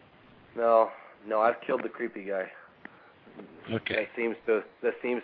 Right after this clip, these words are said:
Speaker 1: to follow all of our songs. <laughs>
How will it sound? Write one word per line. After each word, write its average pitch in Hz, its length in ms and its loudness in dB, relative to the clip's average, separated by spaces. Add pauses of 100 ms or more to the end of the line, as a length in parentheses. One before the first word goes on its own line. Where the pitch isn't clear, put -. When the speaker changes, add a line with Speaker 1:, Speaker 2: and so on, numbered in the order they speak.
Speaker 1:
to 101 320 2 (800)
follow 120 280 6
all 117 180 10
of 110 60 8
our 104 260 6
songs. 104 320 2 (1160)
<laughs> - 520 0